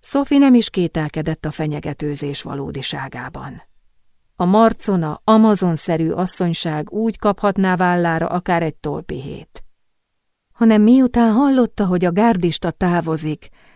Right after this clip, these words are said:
Sophie gyorsan körbejárta a szobát, hát ha talál valami kiutat. Csak hogy legnagyobb fájdalmára még az ablakokat is rácsok fették. Ki tudja,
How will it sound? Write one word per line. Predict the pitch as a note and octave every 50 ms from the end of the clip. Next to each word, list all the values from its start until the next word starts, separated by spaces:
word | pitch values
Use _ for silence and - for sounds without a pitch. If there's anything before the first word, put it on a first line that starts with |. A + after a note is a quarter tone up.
| _ _
Sophie | - - - A#3+ A#3+ - A3+ G#3+
gyorsan | F#3 A#3 A#3 A3+ G#3 - F3+ D#3+ D#3
körbejárta | - - F3 F3 E3 D#3 D#3 D#3 D#3 D3 D3 D3 - - D3
a | D3
szobát, | C#3 - E3+ E3 D3 C#3+ C#3 C3+ C#3 -
hát | - - G3+ G3+ -
ha | - F#3+
talál | F3+ - G3 G3 F#3+ F3 D#3
valami | D3+ E3 D#3 D#3 D3+ D3+ C#3
kiutat. | - - D#3 C#3 C#3 - - C#3 C#3+ - - - - - - - - _ _ _ _ _ _ _ _ _ _ _ _ _ _ _ _ _ _ _ _ _ _
Csak | - - A3+ G#3+ -
hogy | G#3 F#3+ F3+
legnagyobb | F#3 G#3 G#3 F#3+ G3 F#3+ F3 F3 E3
fájdalmára | - - F3+ E3+ E3 D#3+ D#3+ D#3 D#3 D3+ D3 D3+ D#3 D#3
még | D#3 D#3+ D#3 D3+
az | D#3+ D#3+ D#3 -
ablakokat | - F3 E3+ E3 D#3+ D3 C#3+ - D#3 D3+ - D3 C#3 -
is | D3 C#3+ - -
rácsok | E3 D#3+ C3+ - - D#3 - -
fették. | - C#3 C3 - - - C#3 A2 E2+ - - - - _ - - _ _ _ _ _ _ _ _ _
Ki | - - A#3+
tudja, | - - G#3 G3 F3 D#3 E3 E3 D#3 D3+